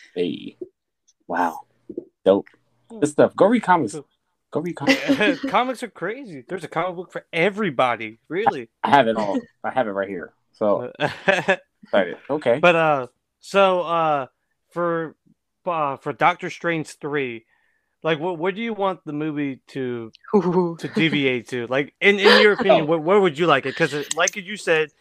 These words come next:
Speaker 2: you felt like Multiverse of Madness was more of a Wanda movie, and your boy didn't get too much of the screen time or story worth of,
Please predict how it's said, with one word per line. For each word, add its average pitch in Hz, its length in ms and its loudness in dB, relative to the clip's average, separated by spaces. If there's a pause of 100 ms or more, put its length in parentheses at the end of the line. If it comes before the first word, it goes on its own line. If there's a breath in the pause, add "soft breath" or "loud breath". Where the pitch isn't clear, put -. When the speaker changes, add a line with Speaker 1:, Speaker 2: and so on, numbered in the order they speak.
(160)
Speaker 2:
you 139 160 -8
felt 160 300 -2
like 147 260 0 (120)
Multiverse 139 500 -10
of 135 60 -12
Madness 120 460 -6
was 117 160 -16
more 120 160 -8
of 117 100 -10
a 120 60 -8
Wanda 117 340 -8
movie, 117 340 -12 (480 soft breath)
and 123 120 -8
your 131 100 0
boy 135 280 -2
didn't 120 260 -10
get 127 220 -8
too 151 180 -8
much 131 300 -4
of 117 100 -8
the 110 80 -14
screen 131 320 -8
time 117 280 -4
or 110 240 -4 (720)
story 180 400 4
worth 123 320 -4
of, 127 100 -8